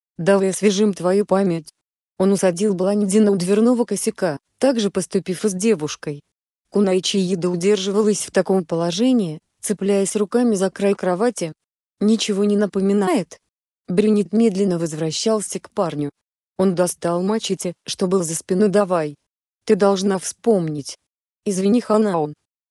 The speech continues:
с трудом проговорил парнишка, прекрасно понимая, к чему всё идёт. "Нет. Не делай этого".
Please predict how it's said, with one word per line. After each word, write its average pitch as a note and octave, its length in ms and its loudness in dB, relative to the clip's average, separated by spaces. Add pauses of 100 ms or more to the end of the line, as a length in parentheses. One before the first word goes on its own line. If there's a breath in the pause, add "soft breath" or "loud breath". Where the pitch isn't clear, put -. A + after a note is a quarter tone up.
(140)
с - 80 -10
трудом G#3+ 460 2
проговорил F#3+ 560 2
парнишка, A3+ 720 2 (240)
прекрасно A3 560 0
понимая, G3+ 400 0
к - 80 -14
чему A#3 300 2
всё G#3 320 2
идёт. F3 280 -4 (480)
"Нет. E3+ 440 -4 (500)
Не G3 160 0
делай G#3+ 300 2
этого". D3+ 480 -6